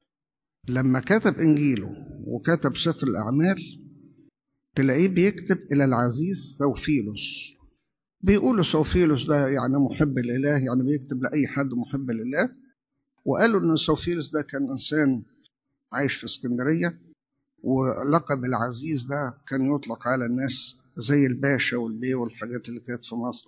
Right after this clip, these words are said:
قبل كده، يعني شخصية مرموقة، شخصية لها شأن، كانت تتقال للولاة والناس الكبيرة في الوقت ده. وكتب له بيقول: "لتعرف صحة الكلام الذي وعظت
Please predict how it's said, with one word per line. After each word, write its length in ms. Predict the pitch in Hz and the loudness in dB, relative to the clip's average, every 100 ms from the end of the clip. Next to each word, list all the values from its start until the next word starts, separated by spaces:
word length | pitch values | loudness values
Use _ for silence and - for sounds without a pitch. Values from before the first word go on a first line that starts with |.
| 76 | -10
قبل 140 | - 113 | -10 -8
كده، 340 | 156 160 151 _ _ _ _ _ _ - | -2 0 0 _ _ _ _ _ _ -2
يعني 260 | 135 135 | 2 2
شخصية 600 | 117 120 - - 147 127 | 2 -2 -4 -2 0 0
مرموقة، 640 | 120 117 120 135 143 143 123 | -2 -4 -2 -2 0 0 -2
شخصية 760 | - 117 - 139 135 127 117 - _ _ _ | -2 -8 -6 -2 -2 0 -2 -4 _ _ _
لها 240 | 135 120 127 | -4 -2 0
شأن، 280 | - 123 123 - _ _ _ _ _ _ _ _ _ _ _ _ - | 0 -2 -4 -20 _ _ _ _ _ _ _ _ _ _ _ _ -2
كانت 240 | 143 139 | 0 0
تتقال 320 | 127 - 165 | -4 0 2
للولاة 600 | 135 123 117 120 139 135 | 2 0 0 0 2 2
والناس 300 | 117 123 113 | 0 0 0
الكبيرة 380 | 120 120 127 120 | -4 -4 -4 -4
في 120 | 107 | -4
الوقت 340 | 107 110 - 110 | -6 -8 -8 -10
ده. 180 | 92 - _ _ _ _ _ _ - | -12 -14 _ _ _ _ _ _ -6
وكتب 480 | 131 123 156 202 240 | -4 2 4 6 4
له 400 | 233 220 220 - - - | 4 4 2 -4 -14 -16
بيقول: 600 | 123 131 139 165 147 - - - - - - | -2 0 2 2 2 0 -8 -14 -18 -20 -10
"لتعرف 640 | 107 127 - 170 117 120 | -6 -2 2 2 2 -4
صحة 540 | - - 165 - 131 131 | -4 -4 -4 -6 -6 -4
الكلام 720 | 120 - 131 143 175 180 165 - | -6 -6 -4 -2 0 0 -4 -6
الذي 420 | 123 143 143 143 | -6 -4 -4 -2
وعظت 920 | 123 127 117 156 147 - 151 151 139 | -4 -4 -2 0 0 -2 -2 -2 -2